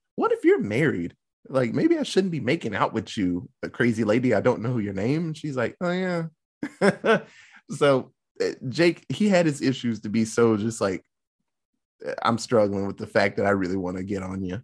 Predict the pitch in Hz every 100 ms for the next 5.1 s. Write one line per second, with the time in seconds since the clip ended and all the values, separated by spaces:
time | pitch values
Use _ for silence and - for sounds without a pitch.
0 | _ _ - - 87 - 117 113 110 -
1 | - _ _ _ _ - - - - _
2 | _ _ _ _ _ _ _ 143 139 180
3 | 156 180 196 151 170 180 180 _ _ _
4 | _ _ 170 185 - 117 85 - 78 -
5 | 67